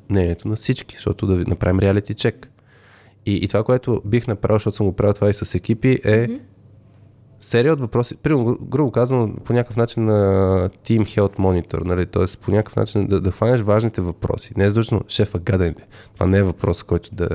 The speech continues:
Speaker 1: адекватно поставен, ама, примерно, може да е, а, колко натоварен се чувстваш на работа. И ако от десет човека, а, и десетима така, ще се побъркам и това трябва по някакъв начин да го има в скалата, нали.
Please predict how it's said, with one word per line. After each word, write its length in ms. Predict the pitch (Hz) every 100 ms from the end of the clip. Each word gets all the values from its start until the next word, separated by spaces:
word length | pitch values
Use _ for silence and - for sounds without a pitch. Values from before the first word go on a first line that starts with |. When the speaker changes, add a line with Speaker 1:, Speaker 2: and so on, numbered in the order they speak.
| 80 -
Speaker 1:
адекватно 380 | 85 95 -
поставен, 320 | - - 117 104
ама, 160 | 87
примерно, 300 | - 104 92
може 160 | 95 101
да 100 | 98
е, 40 | - - - - - -
а, 220 | 98 95 -
колко 280 | 113 117 127
натоварен 420 | 107 98 104 107
се 120 | -
чувстваш 360 | - 98 104 -
на 140 | 98
работа. 380 | 107 113 98 - - - - _ _ -
И 80 |
ако 160 | 90 90
от 100 | 82
десет 280 | 135 - -
човека, 540 | - 107 104 107 120 - _ _ _ - _ -
а, 260 | 98 92 - _ _ - 113
и 100 | 104
десетима 460 | 95 - - 131
така, 360 | - - 110 107 - _ _ _ -
ще 180 | -
се 120 | - 98
побъркам 500 | 98 87 104 - 87
и 40 |
това 140 | -
трябва 220 | - 95 95
по 100 | 92
някакъв 200 | 95 -
начин 200 | 95 95
да 40 |
го 60 | 95
има 180 | 95
в 80 | 85
скалата, 520 | - 95 101 - - - _ -
нали. 200 | 82